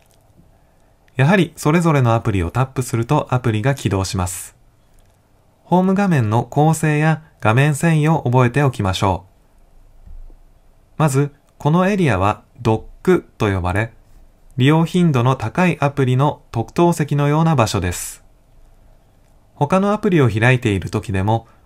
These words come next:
このドックだけはすぐに表示させることができるようになっていますので、ここに利用頻度の高いアプリを置いておくと便利です。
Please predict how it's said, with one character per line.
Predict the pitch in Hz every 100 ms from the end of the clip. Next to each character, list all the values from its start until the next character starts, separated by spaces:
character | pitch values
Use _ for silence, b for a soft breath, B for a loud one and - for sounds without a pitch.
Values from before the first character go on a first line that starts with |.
| b
こ | -
の | 160
ド | 165 170
ッ | -
ク | 202
だ | 185
け | 180
は | 151 151 -
す | -
ぐ | 196
に | 151 117
表 | 113 113
示 | 113
さ | 113
せ | 123
る | 113
こ | 110
と | 120 113
が | 95
で | 95
き | 123
る | 113
よ | 98
う |
に | 92
な | 92 95
っ |
て | -
い | 90
ま | 87
す | 90 90
の | 85
で、 | 87 101 98 b b b b -
こ | 147
こ | 180
に | 175 170 -
利 | 135
用 | 156 156
頻 | 160 151
度 | 127
の | 107
高 | 101 104 147
い | 139
ア | 127
プ | 135
リ | 120 127
を | 120
置 | 120
い | 120
て | 120
お |
く | 120
と | - 151
便 | 120 104
利 | 90
で | 85 90
す。 | - -